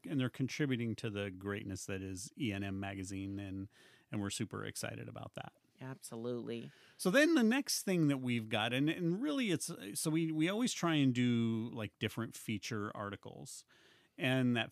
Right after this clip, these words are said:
Speaker 1: feature article changes from time to time. It depends on, you know,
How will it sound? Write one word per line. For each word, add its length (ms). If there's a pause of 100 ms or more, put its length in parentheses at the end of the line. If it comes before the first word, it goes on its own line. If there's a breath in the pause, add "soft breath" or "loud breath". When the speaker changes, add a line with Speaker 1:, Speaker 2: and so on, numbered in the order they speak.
Speaker 1:
feature 400
article 460
changes 580
from 240
time 320
to 60
time. 580
It 140
depends 380
on, 500
you 80
know, 160